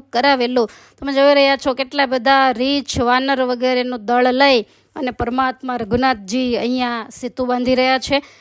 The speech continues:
મોટા મોટા ગગનચુંબી પર્વતોને ઉચકી ઉચકી અને સમુદ્રની અંદર મૂકવામાં આવે તો ભગવાનની સેનામાં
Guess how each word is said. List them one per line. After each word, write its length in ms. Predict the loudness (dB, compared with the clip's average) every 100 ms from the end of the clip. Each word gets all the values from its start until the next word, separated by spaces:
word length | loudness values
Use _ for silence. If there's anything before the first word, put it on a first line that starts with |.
| -6
મોટા 300 | -6 0 0
મોટા 460 | 0 -2 2 2 2
ગગનચુંબી 640 | 4 4 2 -4 -4 -6
પર્વતોને 640 | -2 0 2 0 0 -2 -2
ઉચકી 360 | -6 -8 -6
ઉચકી 500 | -6 -6 -8 -2 0 -2 _ _ -8
અને 520 | -2 0 2 2 0 -4
સમુદ્રની 560 | 0 2 2 2 2 0
અંદર 320 | 0 -2 -2
મૂકવામાં 640 | -4 -6 0 2 2 2
આવે 180 | 2 0 -2 _ _ -4
તો 100 | 0 2 0
ભગવાનની 580 | 0 2 2 2 -2
સેનામાં 680 | -6 -4 -4 -2 0 0 -2